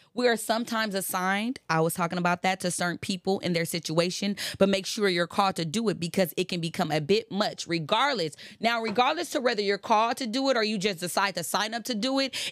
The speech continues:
it can still be a bit much. But when you're assigned, then you learn to have the patience.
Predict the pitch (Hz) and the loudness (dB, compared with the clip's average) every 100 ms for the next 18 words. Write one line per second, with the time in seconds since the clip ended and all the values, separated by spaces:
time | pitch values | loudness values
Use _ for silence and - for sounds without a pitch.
0 | - 285 311 254 - 330 302 277 269 208 | -4 -2 -2 -4 -2 0 2 2 0 0
1 | 247 214 269 196 - - - - 247 247 | -2 0 -2 -4 -12 -16 -14 4 4 4
2 | 254 262 226 202 - 233 214 247 285 302 | 2 2 2 0 0 0 0 0 0 0
3 | 339 - _ _ _ _ _ _ _ _ | -4 -10 _ _ _ _ _ _ _ _
4 | _ _ - _ 247 254 233 247 233 226 | _ _ -20 _ 0 2 0 2 0 0
5 | 233 202 185 185 226 233 - - - - | -2 -2 -2 -6 -4 -4 -6 -10 -16 -20
6 | - | -20